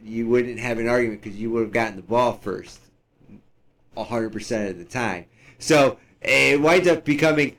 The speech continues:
what fan are you? Like, that's more of, like, the fan in you. Like, you wanna have your team have a chance to win.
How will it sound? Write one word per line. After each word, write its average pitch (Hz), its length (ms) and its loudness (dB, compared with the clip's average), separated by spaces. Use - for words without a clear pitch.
what 151 440 2
fan 151 360 6
are 156 200 4
you? 165 220 4
Like, 135 280 0
that's 143 280 2
more 156 240 4
of, 151 100 2
like, 139 240 2
the 117 100 0
fan 160 720 2
in 185 240 4
you. 202 320 2
Like, 147 340 2
you 135 160 2
wanna 147 380 6
have 135 280 2
your 131 120 2
team 131 300 -2
have 123 200 2
a 110 60 -4
chance 110 500 -2
to 107 80 -4
win. 98 340 -2